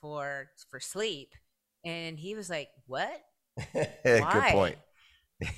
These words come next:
Speaker 1: I don't
Speaker 2: <laughs>
Speaker 1: do that. No, that is not, no, that's not my thing."
Speaker 2: Well, I'm, I'm the only one at this table that wasn't cannabis friendly.
Speaker 1: Right, you were
Speaker 2: Right.
Speaker 1: not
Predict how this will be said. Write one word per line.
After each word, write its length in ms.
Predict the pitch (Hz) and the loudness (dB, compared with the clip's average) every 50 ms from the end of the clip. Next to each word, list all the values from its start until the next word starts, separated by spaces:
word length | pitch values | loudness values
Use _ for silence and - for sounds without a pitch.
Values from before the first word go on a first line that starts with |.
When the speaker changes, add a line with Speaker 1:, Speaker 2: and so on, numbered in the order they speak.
| - - | -2 2
Speaker 1:
I 140 | 165 170 208 | 4 6 6
don't 200 | 240 208 - 107 | 6 6 4 4
Speaker 2:
<laughs> 0 | |
Speaker 1:
do 160 | 104 165 156 | 2 2 2
that. 500 | 147 139 - - 165 151 131 127 - - 151 | 4 6 6 8 8 6 6 4 2 0 -4
No, 880 | 151 156 156 160 165 165 165 165 160 156 151 147 139 135 127 123 127 131 | -6 -6 -6 -4 -4 -2 -2 -2 -4 -4 -4 -4 -6 -6 -8 -8 -8 -4
that 260 | 139 143 151 156 147 | -2 -2 -2 -2 -4
is 240 | 139 131 131 - - | -6 -10 -12 -14 -14
not, 440 | 139 143 143 143 143 143 139 - - - | -10 -8 -6 -6 -6 -6 -8 -10 -14 -16
no, 380 | 143 139 135 131 127 123 127 123 | -14 -12 -12 -12 -12 -14 -14 -12
that's 280 | 131 135 143 - - 147 | -12 -12 -12 -12 -12 -10
not 180 | 143 143 - | -10 -10 -8
my 180 | 147 147 143 143 - - | -6 -8 -8 -8 -8 -10
thing." 400 | 147 143 139 131 131 131 131 135 _ _ _ _ - | -10 -8 -8 -10 -12 -14 -16 -20 _ _ _ _ 0
Speaker 2:
Well, 160 | - 85 101 | 4 6 6
I'm, 100 | 131 175 | 8 8
I'm 280 | 160 123 78 117 170 190 | 8 8 10 8 8 8
the 80 | 147 123 | 6 6
only 160 | 120 120 117 | 8 8 8
one 180 | 117 117 117 | 8 8 6
at 140 | 117 113 107 | 6 4 4
this 160 | 113 117 107 | 2 -2 -2
table 300 | - - 120 120 113 110 | 2 4 4 4 4 6
that 220 | 104 98 95 - - | 6 6 6 6 8
wasn't 540 | 90 107 120 117 101 92 78 - - - - | 10 10 10 10 8 2 -2 -6 -10 -8 0
cannabis 400 | - 95 92 87 82 87 80 - | 2 4 4 4 4 0 0 2
friendly. 400 | 95 92 87 80 80 76 71 - _ _ _ - | 2 0 0 0 -2 -8 -12 -14 _ _ _ -6
Speaker 1:
Right, 340 | 156 185 226 226 180 135 - - | -2 0 0 0 0 -4 -6 -8
you 160 | 160 170 190 | -6 -4 0
were 140 | 190 196 196 | 2 4 4
Speaker 2:
Right. 60 | 185 | 4
Speaker 1:
not 340 | 185 196 220 233 185 131 | 2 2 0 -2 -4 -4